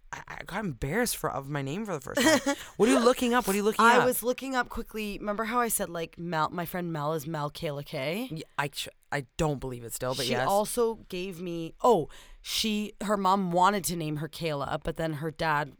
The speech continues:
Speaker 2: was like,
Speaker 1: Kayla, Kayla
Speaker 2: "Kayla
Speaker 1: K.
Speaker 2: K, Kayla K is too much, so let's just do her middle name, Kayla." But then her brother's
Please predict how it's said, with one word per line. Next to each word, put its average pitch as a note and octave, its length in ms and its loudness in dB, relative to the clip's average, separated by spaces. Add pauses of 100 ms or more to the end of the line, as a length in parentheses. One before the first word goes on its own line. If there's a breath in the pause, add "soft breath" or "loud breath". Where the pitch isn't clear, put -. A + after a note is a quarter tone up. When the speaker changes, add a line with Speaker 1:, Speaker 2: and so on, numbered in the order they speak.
(200)
Speaker 2:
was D3+ 200 -8
like, C#3+ 280 -6
Speaker 1:
Kayla, G#3 340 4
Kayla G#3 260 10
Speaker 2:
"Kayla A#3+ 220 10
Speaker 1:
K. - 0 -
Speaker 2:
K, D4 220 8 (360 loud breath)
Kayla G3+ 460 4
K F#3+ 400 2
is E3 180 0
too - 260 -4
much, E3+ 340 4
so F#3+ 120 -2
let's E3 220 0
just - 120 -8
do E3 120 -4
her E3 100 -4
middle E3+ 300 0
name, F3 200 0
Kayla." D3+ 580 -4 (420 soft breath)
But - 140 -6
then F#3 220 -2 (240)
her F3+ 140 -6
brother's E3 800 -4